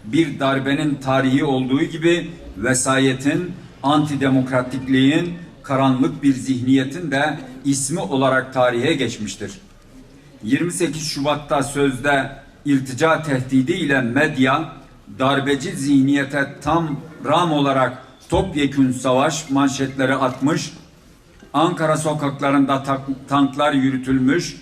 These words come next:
antidemokratik M G K kararları alınmış, demokrasiye balans ayarı denilerek dönemin hükümeti istifaya zorlanmıştır. Bin yıl sürecek dedikleri yirmi sekiz Şubat postmodern darbesiyle insanlar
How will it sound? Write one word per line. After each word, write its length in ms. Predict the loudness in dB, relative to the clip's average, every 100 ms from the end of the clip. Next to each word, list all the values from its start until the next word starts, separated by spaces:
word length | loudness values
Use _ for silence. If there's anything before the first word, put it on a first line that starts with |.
| -20 -20 -20 -6
antidemokratik 1200 | 0 2 0 -2 0 0 -2 -4 -2 -4 -4 -2
M 180 | 0 2
G 220 | 0 -2
K 260 | -2 -4 -2
kararları 540 | -2 0 0 0 0
alınmış, 680 | 2 4 4 4 2 -2 -8 -14 -20 -20 -20 -16
demokrasiye 960 | -4 0 0 0 -2 -2 0 0 0 0
balans 580 | 2 4 2 -2 -2
ayarı 560 | 0 2 2 2 0 -2 -16 -4
denilerek 720 | 2 4 4 2 0 -4 -6 -2
dönemin 580 | 2 2 2 0 -2 -6 -2
hükümeti 480 | 0 0 0 -2 -2
istifaya 640 | -6 -6 -6 -4 0 2 2
zorlanmıştır. 760 | -2 -2 -2 -2 -4 -4 -8 -8 -20 -20 -20 -20 -20 -18 -12
Bin 320 | 0 2 4
yıl 320 | 4 2 0
sürecek 560 | -2 0 0 0 -2 0
dedikleri 440 | 0 0 2 4
yirmi 240 | 4 2
sekiz 400 | 0 -2 -4 -6
Şubat 320 | -4 0 0 -2 -14 -20 -8
postmodern 760 | -2 -2 0 0 4 2 4 2
darbesiyle 720 | 2 2 2 0 0 0 2
insanlar 720 | 4 4 4 2 4 4 2